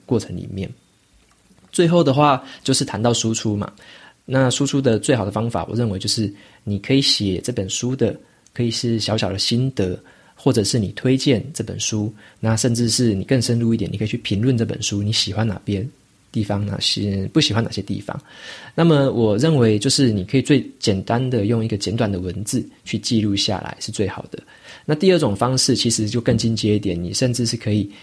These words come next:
像我现在用 Podcast 的方式，就是讲出来让别人听。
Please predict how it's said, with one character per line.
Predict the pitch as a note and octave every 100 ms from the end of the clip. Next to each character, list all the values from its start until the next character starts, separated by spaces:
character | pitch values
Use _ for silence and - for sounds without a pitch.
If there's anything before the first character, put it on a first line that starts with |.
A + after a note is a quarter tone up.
| -
像 | - B2+ A2 -
我 | G#2+
现 | G2+ B2
在 |
用 | B2 A2+
Podcast | A#2 -
的 | A2
方 | G#2
式， | G#2+ G#2+
就 | G#2+
是 | G#2+ G#2 G2+ _
讲 | F#2+ G2
出 | C3+
来 | C#3 G2 G2 - -
让 | B2+ A2
别 | G2+
人 | G2 F#2+
听。 | - G#2+